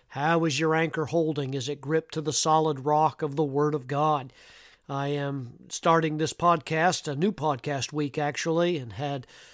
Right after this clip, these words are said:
uh, spent a good day in the house of the Lord and, uh, just great worship and great fellowship with God's people, and it's such an encouragement.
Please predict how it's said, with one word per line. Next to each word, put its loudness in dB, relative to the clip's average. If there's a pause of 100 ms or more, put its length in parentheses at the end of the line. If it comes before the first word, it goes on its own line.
(180)
uh, -4
spent 0
a -2
good -2
day 2
in 0
the -8
house 2
of -4
the -4
Lord 4
and, -6
uh, -6
just -4
great 0
worship 0
and -8
great 0
fellowship 0
with -8
God's 0
people, 0
and -2
it's -4
such 0
an -2
encouragement. -4